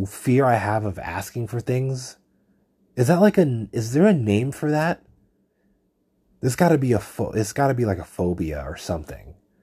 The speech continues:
Like, this fucking tightness that I feel and, like, this anxiety and, like, all this other shit that I get, right? Like, I have to hype myself up to ask for things,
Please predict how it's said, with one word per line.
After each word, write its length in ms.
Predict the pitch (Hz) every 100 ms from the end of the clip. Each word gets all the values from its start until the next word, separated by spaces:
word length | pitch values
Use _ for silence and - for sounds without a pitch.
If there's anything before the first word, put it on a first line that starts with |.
| _ _ _ _ _ _ _ _ _ _ _ _ -
Like, 160 | 107
this 200 | 110 -
fucking 500 | 139 131 127 107 98 -
tightness 500 | - 131 98 113 -
that 140 | 104
I 100 | 98
feel 680 | 92 - 98 92 87 80 - _ - _
and, 120 | 98
like, 120 | 95 87
this 180 | 90
anxiety 1120 | 90 90 82 80 85 101 110 110 95 85 78 - _ _ _ -
and, 160 | 92
like, 200 | 92 87
all 160 | - 107
this 240 | 107 - -
other 240 | 98 104 95
shit 280 | - 101
that 120 | 92 92
I 60 |
get, 340 | 85 92 82 - _ _ _ -
right? 140 | 82
Like, 140 | 82 104
I 40 |
have 100 | 123
to 80 | 110
hype 280 | 92 110 95
myself 420 | 92 95 95 -
up 140 | 87 -
to 120 | 69
ask 280 | 76 - -
for 120 | -
things, 520 | - - - -